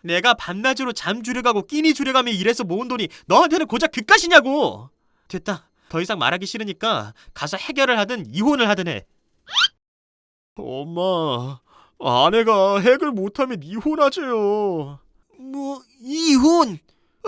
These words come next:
그 돈 뭐 몇 푼 한다고 이혼을 입에 올려? 걔가 뭐라디? 뭐라고 하는데 이렇게 울먹이면서 전화를 해? 엄마네 집을 받아오든지 지금 사는 집 매매로 전환하든지 아님 엄마 집에 놔드렸던 가전제품 되팔아서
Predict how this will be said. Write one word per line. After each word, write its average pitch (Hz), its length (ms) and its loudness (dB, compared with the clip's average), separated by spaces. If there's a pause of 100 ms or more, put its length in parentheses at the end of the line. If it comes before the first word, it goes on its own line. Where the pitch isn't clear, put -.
그 349 220 12
돈 339 280 4
뭐 370 160 4
몇 427 240 4
푼 330 160 2
한다고 262 340 2
이혼을 214 480 0
입에 214 240 -4
올려? 247 540 0 (360)
걔가 233 280 2
뭐라디? 214 520 2 (400)
뭐라고 294 480 6
하는데 247 360 4
이렇게 254 300 2
울먹이면서 233 760 2
전화를 190 540 0
해? 190 400 0 (540)
엄마네 175 520 0
집을 180 320 0
받아오든지 139 1120 -2
지금 147 260 -6
사는 185 300 0
집 160 120 -8
매매로 139 360 -2
전환하든지 151 680 -4 (480)
아님 147 400 0
엄마 175 340 2
집에 208 200 0
놔드렸던 165 520 -2
가전제품 196 540 -6
되팔아서 170 520 0